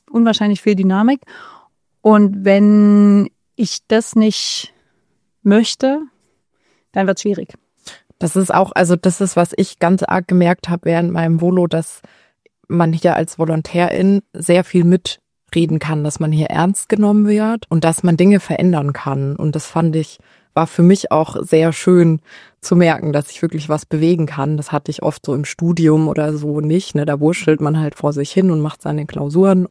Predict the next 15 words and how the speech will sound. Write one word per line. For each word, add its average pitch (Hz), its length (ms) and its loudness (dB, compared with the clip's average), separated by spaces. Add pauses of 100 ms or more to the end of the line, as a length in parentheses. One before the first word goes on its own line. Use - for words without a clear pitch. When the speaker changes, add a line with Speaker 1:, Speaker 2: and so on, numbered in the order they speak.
(140)
Speaker 2:
Könntest 226 520 0
du 220 80 0
vielleicht 170 720 0 (220)
mal 160 560 0 (340)
ganz 190 320 0
kurz - 440 0
und - 240 -6
knapp - 580 -4
beschreiben, 175 600 2
inwiefern 165 840 2
sich 160 300 -4
diese 156 280 -2
Spezialvolos, 170 1400 0
also 147 240 -4
das, - 400 -8